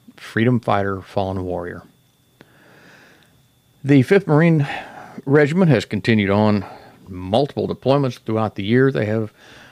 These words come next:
deployed to Al Asad in two thousand eight to two thousand nine, and then began deployments to Afghanistan from two thousand eleven to two thousand twelve in the Helmand Province, uh, during Operation Enduring Freedom,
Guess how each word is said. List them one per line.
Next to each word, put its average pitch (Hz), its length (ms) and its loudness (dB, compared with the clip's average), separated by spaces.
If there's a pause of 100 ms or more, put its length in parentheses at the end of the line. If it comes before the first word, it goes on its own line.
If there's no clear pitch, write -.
(720)
deployed 113 460 2
to 113 160 -2
Al 107 180 0
Asad 127 560 0
in 98 160 -10
two 107 140 -2
thousand 110 340 2
eight 120 220 0
to 113 80 -8
two 127 200 0
thousand 101 400 0
nine, 147 420 0 (720)
and 95 160 -4
then 135 160 4
began 135 560 0 (220)
deployments 156 440 0
to 135 180 2
Afghanistan 107 840 0
from 90 260 -12
two 101 100 -4
thousand 98 320 -4
eleven 110 300 0
to - 40 -20
two 147 140 -2
thousand 131 480 0
twelve 165 540 2 (880)
in 113 140 0
the 98 80 -4
Helmand 107 340 0
Province, 160 540 -2 (640)
uh, 95 320 -4 (220)
during 107 260 -2
Operation 98 560 -4
Enduring 92 460 -4
Freedom, 131 560 0